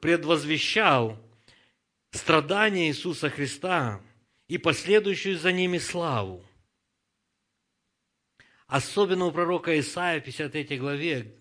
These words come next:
описано страдание Христа, где ранами Его мы исцелились. Он шел на заклание молча и так далее. Этот Дух, Он предвозвещал эти страдания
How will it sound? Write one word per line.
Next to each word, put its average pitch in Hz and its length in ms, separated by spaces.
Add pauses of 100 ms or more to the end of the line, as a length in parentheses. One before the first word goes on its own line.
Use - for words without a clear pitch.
(380)
описано 127 600
страдание 123 640
Христа, 120 580
где 104 160
ранами 131 480
Его 113 220
мы 107 140
исцелились. 101 680
Он 110 100
шел 131 200
на 135 140
заклание 139 460
молча 135 540
и 110 60
так 110 220
далее. 131 300 (3000)
Этот 185 440
Дух, 190 460 (180)
Он 143 200
предвозвещал 147 800
эти 135 180
страдания 113 800